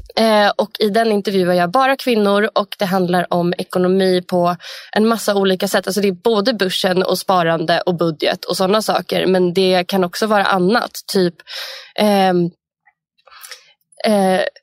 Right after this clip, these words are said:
hur pratar man pengar? Jag har intervjuat en retoriker. Alltså, hur fungerar vi med pengar? Då har jag pratat med beteendevetare och psykologer. Eh, hur gör vi med liksom barnen och deras sparande? Och, ja, så alla olika perspektiv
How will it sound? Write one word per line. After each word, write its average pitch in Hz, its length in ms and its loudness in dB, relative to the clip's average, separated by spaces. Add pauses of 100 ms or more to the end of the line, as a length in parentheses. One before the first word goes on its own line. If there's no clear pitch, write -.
hur 247 160 0
pratar 226 400 0
man 233 180 2
pengar? - 380 -4
Jag - 80 -2
har 190 80 2
intervjuat 185 520 0
en 180 100 2
retoriker. 185 840 0
Alltså, 185 320 0
hur 196 320 0
fungerar 220 720 0
vi 180 180 0
med 180 180 -2
pengar? 190 640 -2
Då 196 140 -2
har 190 60 2
jag 185 120 0
pratat 185 400 -2
med 180 240 2
beteendevetare 185 920 0
och 165 60 -4
psykologer. 202 920 0 (340)
Eh, 214 100 2
hur 208 280 2
gör 226 160 2
vi 208 120 0
med 202 180 2
liksom 185 440 0
barnen 240 800 0
och 180 340 -2
deras 233 400 0
sparande? 165 840 0
Och, 170 420 0
ja, - 160 -2 (260)
så 262 200 0
alla 269 340 0
olika 190 320 -4
perspektiv - 480 -8